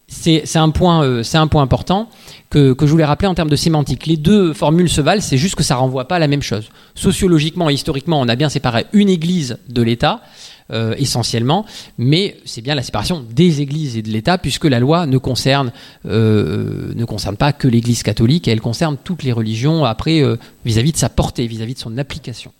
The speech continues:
Et donc, bon, bah, qu'est-ce qu'elle dit cette loi ? Là, je vous renvoie, vous avez, euh, derrière vous l'article un, l'article deux, euh, principalement la loi, et ça c'est un point important, parce que là c'est discuté d'ailleurs à l'Assemblée, puisqu'elle est en train d'être un peu modifiée avec le projet de loi, euh, principe de la République.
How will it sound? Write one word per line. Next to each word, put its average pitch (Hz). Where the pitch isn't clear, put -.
Et 170
donc, 190
bon, 165
bah, 135
qu'est-ce -
qu'elle 160
dit 156
cette 139
loi ? 147
Là, 117
je 113
vous 117
renvoie, 143
vous 123
avez, 127
euh, 127
derrière 123
vous 139
l'article 135
un, 147
l'article 127
deux, 196
euh, 120
principalement 160
la 135
loi, 180
et 147
ça 160
c'est -
un 139
point 139
important, 131
parce 180
que -
là 123
c'est -
discuté 143
d'ailleurs 120
à 113
l'Assemblée, 135
puisqu'elle -
est 120
en 123
train -
d'être 110
un 120
peu 120
modifiée 117
avec 139
le 113
projet 127
de 123
loi, 131
euh, 113
principe 123
de 120
la 110
République. 123